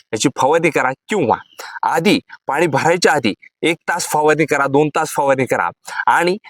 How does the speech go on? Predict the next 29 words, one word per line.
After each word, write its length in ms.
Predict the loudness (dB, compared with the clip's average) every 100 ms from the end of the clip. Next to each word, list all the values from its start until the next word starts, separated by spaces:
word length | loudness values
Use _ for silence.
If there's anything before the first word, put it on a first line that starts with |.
| _ _ _ _ -2
फवारणी 320 | 2 4 4
झाल्यानंतर 400 | 4 2 2 2
दोन 160 | 2 2
तास 140 | 0
जाऊ 180 | 0 0
द्या. 140 | 0 -8 _ -20 -10 -4
त्याच्यानंतर 540 | 0 2 2 2 -2 -4 -20 _
पाणी 240 | -4 0 2
भरायला 260 | 2 2
सुरुवात 280 | 0 2 2
करा. 160 | 0 -4 -6 -16 _
नंबर 400 | -2 2 2 2
एक 140 | 2 2
रिझल्ट 440 | 2 2 2 -2 -10 -8 0
तुम्हाला 240 | 2 2 2
तुमच्या 240 | 2 0 0
कांदा 260 | -2 0 -2
पिकामध्ये 380 | 0 0 2 2
आलेला 280 | 2 2 2 -2 _ _ -6
दिसून 400 | -2 0 2 2
येणार 240 | 2 0
आहे. 160 | -2 -8 _ _ -6
त्यामुळे 360 | 0 2 2
शेतकरी 340 | 2 2 0 0
मित्रांनो, 380 | 2 2 2 -2 -6 -4
सध्याच्या 580 | 0 0 0 0 2 2
ह्या 180 | 4 4
बदलत्या 500 | 2 2 2 2 4 6
वातावरणामध्ये 720 | 4 2 0 0 2 0 -2